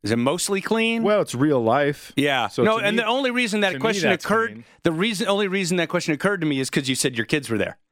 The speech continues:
Speaker 2: Oh, yeah. My daughter had to wear noise-canceling headphones in the green room.
Speaker 1: For real?
Speaker 2: Yep. And my son was eighteen,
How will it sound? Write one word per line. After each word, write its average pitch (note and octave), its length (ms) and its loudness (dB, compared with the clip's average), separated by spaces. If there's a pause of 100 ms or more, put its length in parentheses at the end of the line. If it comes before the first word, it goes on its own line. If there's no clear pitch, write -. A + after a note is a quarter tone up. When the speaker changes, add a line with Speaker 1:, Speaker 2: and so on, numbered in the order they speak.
(480)
Speaker 2:
Oh, D3 140 4
yeah. C#3+ 240 4
My C#3+ 160 2
daughter C#3+ 300 2
had B2+ 160 2
to A#2+ 100 2
wear A2+ 240 4
noise-canceling A2 680 0
headphones G2 420 0
in F#2+ 80 -4
the F#2+ 60 -6
green F#2 240 -6
room. E2+ 220 -10 (960)
Speaker 1:
For C#3 140 -2
real? A3 360 0 (100)
Speaker 2:
Yep. B2+ 240 -2
And B2 120 2
my A2+ 120 2
son C#3 280 0
was B2+ 120 2
eighteen, A#2 600 0